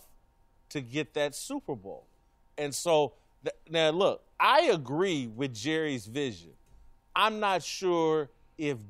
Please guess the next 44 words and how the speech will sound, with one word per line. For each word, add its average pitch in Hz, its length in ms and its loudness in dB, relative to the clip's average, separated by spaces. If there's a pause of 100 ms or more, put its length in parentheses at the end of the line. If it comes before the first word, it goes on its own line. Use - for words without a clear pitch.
(100)
Dak 165 400 2 (340)
is 135 240 -6
ever 147 280 -2
going 139 440 -6
to 131 120 -10
max 139 440 -6
out 147 240 -2
the 127 80 -10
way 123 200 -6
Jerry 127 580 -6
thinks. 131 260 -8 (340)
I, 170 140 -2
I 214 100 2
think 185 280 -6
Jerry 165 500 -2 (320)
honestly 185 540 0
believes, 151 380 -6
like, 127 200 -2 (300)
man, 185 180 -6
go 202 160 0
study 160 380 -2
Tom 143 340 -6
Brady's 123 340 -6
first 123 320 -8
three 127 140 -8
or 113 80 -6
four 117 260 -10
years 107 460 -14 (320)
in 127 180 -4
New 120 160 -6
England 95 260 -12 (520)
and 135 180 -6
see 175 400 0
if 156 140 -2
it 143 80 -2
wasn't 139 480 -2
all 156 280 6
the 139 140 -10
pieces 139 460 -10
around 139 400 -4
him 127 100 -8
and 117 160 -8
great 139 380 -4
coaching 135 580 -4